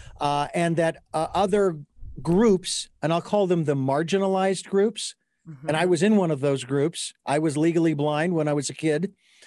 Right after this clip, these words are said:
Speaker 1: uh, so I was visually impaired, and I was bullied, and I was picked on,
Speaker 2: Mm-hmm.
Speaker 1: and all of those kinds of things. So I
Speaker 2: Mm-hmm.
Speaker 1: was in one of those marginal, marginalized groups as, as a kid growing up.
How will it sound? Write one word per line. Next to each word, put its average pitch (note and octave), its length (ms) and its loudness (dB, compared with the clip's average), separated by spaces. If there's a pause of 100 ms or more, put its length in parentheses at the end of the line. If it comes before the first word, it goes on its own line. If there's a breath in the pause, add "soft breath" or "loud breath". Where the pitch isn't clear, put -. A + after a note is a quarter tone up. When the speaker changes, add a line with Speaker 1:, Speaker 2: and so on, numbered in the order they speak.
(340 soft breath)
Speaker 1:
uh, C#3 240 0
so C#3+ 460 -2
I D3 160 0
was D#3 180 0
visually D#3 540 0
impaired, F#3+ 500 0 (320)
and C#3+ 160 -2
I C#3 80 0
was G3 160 0
bullied, C#3+ 420 -2 (320)
and C#3+ 160 -2
I D3 80 -2
was A3 160 0
picked - 300 -4
on, B2 300 -8 (240)
Speaker 2:
Mm-hmm. E3 220 -14 (100)
Speaker 1:
and C#3+ 80 -6
all E3+ 180 2
of F3 60 2
those D#3+ 180 2
kinds C3+ 320 -2
of D3+ 80 0
things. G#3+ 480 0 (260 soft breath)
So F3 140 2
I F3 100 4
Speaker 2:
Mm-hmm. A3+ 60 4
Speaker 1:
was F#3+ 140 4
in B3 140 4
one E3+ 120 4
of D#3+ 80 0
those D#3+ 180 2
marginal, D3+ 680 0
marginalized D3+ 640 0
groups A#3+ 440 -2
as, C3+ 180 -4
as C#3+ 220 -2
a C#3+ 40 -6
kid C3+ 180 -4
growing C3+ 260 0
up. F3 220 -2